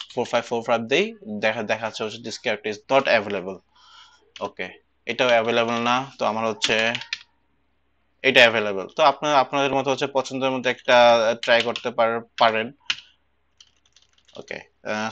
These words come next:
so আমার একটা পছন্দের মতো আমি যদি ট্রাই করি, আমি এটা ওয়ান ফোর সিক্স থ্রি, ওকে, এটা হচ্ছে আমার অ্যাভ-, অ্যাভেলেবল। তো এরকম, এরকম ভাবে হচ্ছে আমরা চাইলে হচ্ছে আরো ট্রাই করে দেখতে পারবো, যেগুলো অ্যাভেলেবল সেগুলো হচ্ছে আমরা দিতে পারবো।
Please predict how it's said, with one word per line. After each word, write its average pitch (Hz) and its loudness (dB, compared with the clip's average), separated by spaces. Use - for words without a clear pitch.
so 123 0
আমার 113 -2
একটা 113 -8
পছন্দের 117 -6
মতো 113 -4
আমি 113 -2
যদি 113 -6
ট্রাই 110 0
করি, 113 -4
আমি 110 -2
এটা 107 -2
ওয়ান 107 -6
ফোর 107 -4
সিক্স - -12
থ্রি, 110 -6
ওকে, 101 -12
এটা - -8
হচ্ছে 117 -4
আমার 113 -2
অ্যাভ-, 107 -4
অ্যাভেলেবল। 113 -4
তো 135 2
এরকম, 131 2
এরকম 131 -4
ভাবে 120 -2
হচ্ছে 120 0
আমরা 113 -2
চাইলে 117 0
হচ্ছে 113 -2
আরো 110 2
ট্রাই 107 -2
করে 113 -4
দেখতে 107 -8
পারবো, 170 -2
যেগুলো 139 2
অ্যাভেলেবল 131 0
সেগুলো 110 -6
হচ্ছে 110 -4
আমরা 104 0
দিতে 101 -8
পারবো। 95 -8